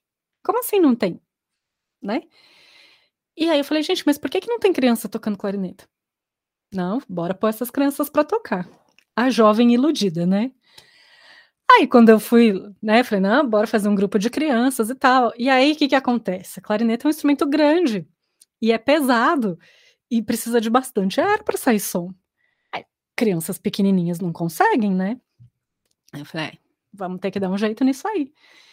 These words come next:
Comecei a inventar umas coisas muito loucas. Então, eu já vou dar aula e eu vou montar só metade da clarineta. Vai ficar uma clarineta pequena.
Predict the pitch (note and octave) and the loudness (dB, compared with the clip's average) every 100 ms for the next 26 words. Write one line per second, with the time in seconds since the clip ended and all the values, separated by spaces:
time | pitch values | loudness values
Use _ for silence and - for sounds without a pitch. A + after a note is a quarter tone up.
0 | _ - _ _ - A#4+ G4+ - F#4+ G4 | _ -20 _ _ -2 2 2 2 2 2
1 | D4+ C#4+ D#4+ - G#3+ A#3 B3 G#3+ _ _ | 2 4 2 0 -2 -2 -4 -6 _ _
2 | - G3+ F#3+ C4 G4+ E4+ B3 A#3 F#3+ A3 | -8 -2 -2 -2 0 0 0 -2 -6 -2
3 | B3 C#4 A#3+ G#3 A3 A3 A#3+ G#3+ C#4+ C#4+ | -2 -2 -4 -6 -6 -4 -2 0 0 0
4 | F#3+ F3 _ G#3+ A3 A#3 A#3+ A#3 A#3 - | -2 -6 _ -4 0 2 0 -2 -8 -4
5 | A3 F4 - C#4+ C#4 B3+ - C4 D4+ A#3+ | -2 -2 0 -2 -2 -4 0 2 2 0
6 | F#3+ F#3 F#3+ F#3+ - B3+ C4+ C4 E4 - | -2 -2 -4 -4 -4 0 0 0 -6 -2
7 | D#4 C4 C#4+ A3 F3 | -2 0 -2 -4 -6